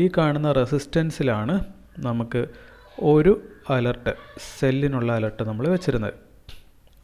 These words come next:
ഒപ്പം തന്നെ നമ്മളുടെ ബൈക്കുള്ള അലർട്ട് ഉണ്ടായിരുന്നത് ഇവിടെ താഴത്താണ്, നിങ്ങൾക്ക് ഇവിടെ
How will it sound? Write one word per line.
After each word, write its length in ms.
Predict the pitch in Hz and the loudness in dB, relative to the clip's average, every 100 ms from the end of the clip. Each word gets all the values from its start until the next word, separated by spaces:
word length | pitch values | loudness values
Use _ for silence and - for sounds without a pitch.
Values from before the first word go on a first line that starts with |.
| 160 | -2
ഒപ്പം 180 | 156 185 | 0 -2
തന്നെ 200 | 143 117 - - - - - - _ 131 | -2 -4 -8 -16 -20 -20 -20 -20 _ -6
നമ്മളുടെ 420 | 127 127 123 139 160 - - - - 143 131 135 | -2 -2 0 0 -2 -12 -20 -20 -18 -12 -2 0
ബൈക്കുള്ള 600 | 131 151 - 165 139 135 135 - - _ - | 0 0 -2 -2 0 0 -4 -14 -20 _ -8
അലർട്ട് 280 | 135 127 - 131 | -4 -4 -6 -6
ഉണ്ടായിരുന്നത് 580 | 120 117 117 113 123 240 - - | -4 -4 -4 -6 -4 -4 -6 -6
ഇവിടെ 200 | 117 117 117 - | -4 -4 -6 -4
താഴത്താണ്, 560 | 123 117 120 120 110 107 - 123 | -2 -2 -4 -4 -6 -6 -8 -10
നിങ്ങൾക്ക് 260 | 117 113 | -8 -6
ഇവിടെ 140 | 110 | -6